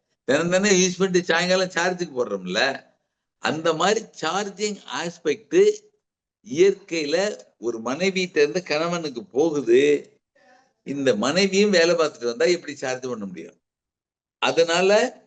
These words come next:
இந்த ரெண்டு பேர் சம்பாத்தியத்துக்கு போய், போய், போய் கொஞ்சம் கொஞ்சமா அந்த வாழ்க்கை, அந்த குடும்பத்துடைய, ஆம், செல்வம் குறைஞ்சிக்கிட்டு வருதுன்னு தெரியாம பாரு, பாட்டுக்கிட்டு இருக்கு. இது நான் சொல்லல, வேதத்துல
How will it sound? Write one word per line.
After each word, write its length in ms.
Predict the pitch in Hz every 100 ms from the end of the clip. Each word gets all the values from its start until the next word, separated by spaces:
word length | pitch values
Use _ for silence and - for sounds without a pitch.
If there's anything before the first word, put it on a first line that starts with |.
| _ _ _ -
இந்த 120 | 110
ரெண்டு 240 | 143 175 190
பேர் 200 | 196 214 202
சம்பாத்தியத்துக்கு 680 | 170 185 190 190 180 160
போய், 180 | 147 180
போய், 220 | 180 180 185
போய் 140 | 185 180
கொஞ்சம் 280 | 151 156 180
கொஞ்சமா 320 | 175 185 202 214
அந்த 200 | 202 156
வாழ்க்கை, 400 | 143 170 - - _ _
அந்த 220 | 131 139
குடும்பத்துடைய, 720 | 139 180 202 202 180 170 147 127 113 - _ _ _ _
ஆம், 580 | 90 98 98 95 95 90 85 _ _ _ 78 _ _ _ _ - 175
செல்வம் 500 | - 170 190 233 220 -
குறைஞ்சிக்கிட்டு 540 | 165 202 214 226 214
வருதுன்னு 380 | 208 180 202 208
தெரியாம 480 | 170 170 170 156 226
பாரு, 280 | 226 208 202
பாட்டுக்கிட்டு 520 | 196 175 170 135 107
இருக்கு. 220 | 98 90
இது 140 | 87 87
நான் 300 | 117 147 139
சொல்லல, 340 | 143 151 143 165 - _
வேதத்துல 560 | 117 156 160 - 143